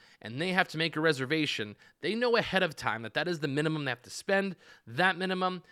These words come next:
goes to the casino or the restaurant or whatever. And then you do get, you know, obviously the auto gratuity that goes to the servers. But again, that's for those workers in those areas.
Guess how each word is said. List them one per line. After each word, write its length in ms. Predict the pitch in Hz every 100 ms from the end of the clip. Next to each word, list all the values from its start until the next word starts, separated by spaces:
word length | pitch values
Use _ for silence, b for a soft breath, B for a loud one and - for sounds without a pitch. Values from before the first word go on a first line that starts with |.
| b _ -
goes 280 | 147 143
to 120 | - 131
the 80 |
casino 640 | 110 98 - 214 208 202 190
or 100 | -
the 120 | 208
restaurant 560 | 95 185 - 190 185 175
or 120 | -
whatever. 500 | 107 165 196 190 196 - B B
And 200 | - 117
then 320 | 123 180 175 156
you 140 | 127
do 240 | 123 156 160
get, 320 | 151 156 131
you 60 |
know, 100 | 127 117
obviously 480 | 117 117 120 -
the 160 | 120 120
auto 240 | 120 127 123
gratuity 460 | 113 - 113 113
that 280 | 117 98 -
goes 440 | 139 143 139 123
to 120 | - 110
the 100 | 107
servers. 560 | - 98 101 156 165 B B B _
But 240 | 208 208 -
again, 400 | 202 269 170 135
that's 280 | 196 240 -
for 160 | 233
those 520 | 170 127 190 220 208
workers 460 | 147 185 202 160 135
in 200 | 131 117
those 340 | 139 170 165 -
areas. 520 | 147 160 101 71 -